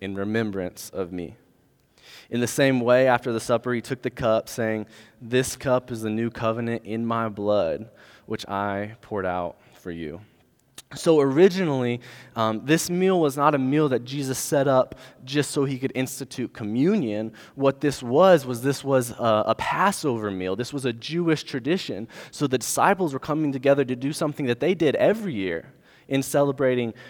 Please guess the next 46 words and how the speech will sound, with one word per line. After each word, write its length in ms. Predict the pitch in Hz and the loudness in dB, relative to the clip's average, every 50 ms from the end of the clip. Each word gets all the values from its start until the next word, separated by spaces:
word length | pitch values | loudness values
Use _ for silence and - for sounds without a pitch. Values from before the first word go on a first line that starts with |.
| - - - | -20 -14 -8
Passover 680 | - 147 147 160 185 180 - - 117 101 95 87 95 101 | -4 -2 0 0 0 -2 -2 -2 -2 -2 0 0 0 0
and 160 | 104 110 110 | 0 0 -2
the 40 | 117 | 0
deliverance 800 | 113 117 113 117 135 151 156 160 151 131 127 120 107 - - - - - - _ - - | -2 -2 0 2 2 2 2 0 -2 -2 -2 -2 -6 -8 -12 -14 -16 -20 -20 _ -20 -6
that 320 | - 123 127 113 113 120 | 0 4 4 4 4 2
God 380 | 120 131 127 123 127 135 135 127 | 2 4 4 6 4 4 2 0
gave 280 | 143 135 135 135 120 | 0 0 0 0 0
his 180 | 131 139 113 - | -2 -4 -6 -6
people 460 | - - 160 160 160 - 131 117 113 | -8 -8 -8 -8 -8 -6 -4 -6 -6
from, 300 | - - 120 110 110 110 | -4 -6 -6 -6 -6 -6
from 220 | - - 127 113 107 | -8 -6 -6 -6 -4
the 80 | 104 | -4
slavery 600 | 98 - - - 127 123 135 156 165 170 135 117 104 | -6 -8 -8 -8 -4 -2 0 0 0 0 -2 -2 -4
that 160 | 101 104 - | -6 -6 -4
they 100 | 120 113 | -2 0
were 160 | 107 107 107 | 0 2 0
in 180 | 104 107 110 107 | 0 0 -2 -4
in 120 | 104 107 | -6 -6
Egypt. 500 | 92 131 156 156 117 90 67 - - - | -6 -6 -8 -8 -8 -10 -12 -14 -14 -14
So 160 | - - 135 | -12 -8 -6
this 220 | 127 135 165 - - | -2 0 -2 -2 0
is 80 | 175 | -2
a 60 | 170 151 | -2 -2
traditional 600 | - - 151 131 143 160 160 - - 175 165 151 | -2 -4 -6 -2 0 0 0 -2 -4 -4 -2 -2
meal 320 | 143 131 131 143 160 165 151 | -2 0 0 2 2 2 2
that 140 | 110 101 - | 0 -4 -8
they're 100 | 117 113 | -8 -8
sitting 280 | - - 127 123 117 | -6 -6 -6 -6 -4
down 300 | 107 113 117 131 147 151 | -2 -2 -2 -2 -2 -4
for. 320 | - - 87 69 58 64 _ _ - - - - - - | -8 -10 -12 -12 -12 -14 _ _ -20 -20 -20 -20 -12 -6
This 200 | 127 123 - 143 | -6 -6 -6 -6
is 80 | 131 | -4
what 180 | 131 131 131 131 | 0 0 0 0
they 160 | 135 127 123 | 2 0 0
initially 460 | 123 123 123 123 123 - - 127 120 | 2 2 0 -2 -2 -4 -4 -4 -4
started, 460 | 120 - - 123 117 120 117 117 113 117 - - - - - - | -4 -2 0 2 2 2 2 0 -2 -4 -8 -20 -20 -20 -14 -6
um, 280 | - 113 110 107 104 104 101 | -4 -2 -2 0 -2 -4 -4
eating 240 | 120 123 131 131 110 | -4 -4 -2 -2 -2
that 180 | 104 101 92 | -2 -2 -2
night 300 | 101 98 95 104 - - | -2 -4 -4 -4 -6 -8
for, 280 | - - 135 131 113 95 | -10 -8 -4 -2 -2 -2
was 160 | 92 95 - | -2 -4 -8
for 140 | - - 104 | -8 -12 -12
the 80 | 90 | -10
Passover 600 | - - - - 107 104 - - 113 104 95 98 | -12 -12 -8 -6 -6 -6 -6 -6 -8 -8 -8 -8
meal. 340 | 95 107 117 113 98 90 - | -8 -6 -4 -4 -4 -6 -8